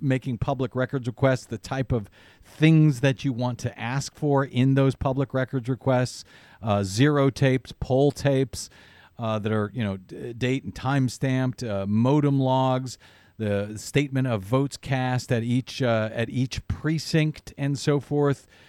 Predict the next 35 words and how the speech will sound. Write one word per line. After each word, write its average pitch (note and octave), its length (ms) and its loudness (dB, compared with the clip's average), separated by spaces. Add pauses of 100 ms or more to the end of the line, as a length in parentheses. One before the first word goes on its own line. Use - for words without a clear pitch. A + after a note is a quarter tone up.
(500)
um, A2+ 540 -2 (100)
so F3+ 160 2
that E3+ 120 4
we D#3+ 100 4
can D#3+ 160 0
begin E3 400 4
to - 140 2
make D3+ 220 2
sense, D3+ 460 2 (300)
uh, C#3+ 160 -8
or D3 180 4
at C#3+ 60 2
least D3 260 0
try B2 600 2 (960)
to D#3+ 140 6
make C#3 200 4
sense F#3+ 340 2
of, A2+ 300 0
uh, B2+ 380 0 (280)
of C#3 240 -2
these C#3 220 2
elections C#3+ 480 2
and D3 100 2
determine C#3+ 520 0
if, C3+ 500 -8
if C#3+ 180 -10
we C#3+ 80 -4
had C#3+ 220 0
it D3 60 0
right. D3 360 0 (200)
I, D3 260 -6
I, C#3+ 440 0
I C3+ 40 2
should C3+ 220 -4
say C#3+ 180 2